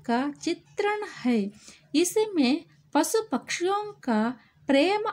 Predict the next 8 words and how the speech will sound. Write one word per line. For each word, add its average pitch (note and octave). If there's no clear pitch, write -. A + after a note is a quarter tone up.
और C#4+
मनुष्य F#4+
का A3+
प्रकृति G#4+
के B3
साथ D#4
संबंध D4+
बताया G4+